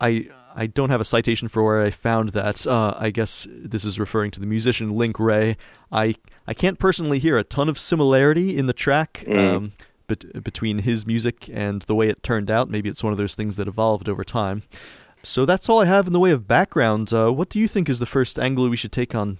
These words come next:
Speaker 1: talking about Ex Spectator?
Speaker 2: Well, I, I was listening to it a lot this week in kind of prepara-, preparation for,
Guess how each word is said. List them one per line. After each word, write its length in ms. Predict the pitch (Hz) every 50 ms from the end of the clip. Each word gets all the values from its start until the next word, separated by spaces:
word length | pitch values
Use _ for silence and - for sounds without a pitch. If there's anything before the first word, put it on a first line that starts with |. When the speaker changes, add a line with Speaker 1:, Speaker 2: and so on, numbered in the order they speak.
| _ _
Speaker 1:
talking 300 | - - 135 - - 127
about 320 | 120 123 120 117 - - -
Ex 200 | - 123 - -
Spectator? 560 | - - 131 - - - 104 95 95 104 104 - _ - - _ _ _ _
Speaker 2:
Well, 220 | 151 127 110 95
I, 120 | 78 110
I 240 | 120 120 131 - 120
was 140 | 123 127 120 139
listening 320 | 151 147 - 120 113 107
to 200 | - - 113 107
it 200 | 107 98 85 -
a 20 | 101
lot 240 | 113 107 - -
this 160 | - 95 - -
week 280 | 110 98 - - - -
in 100 | 92 90
kind 140 | - 95
of 80 | 90 -
prepara-, 500 | - 98 92 - - - 101 90 - -
preparation 680 | - - 110 - - 101 95 101 101 98 - - 87 82
for, 480 | 82 - - 95 90 87 85 85 82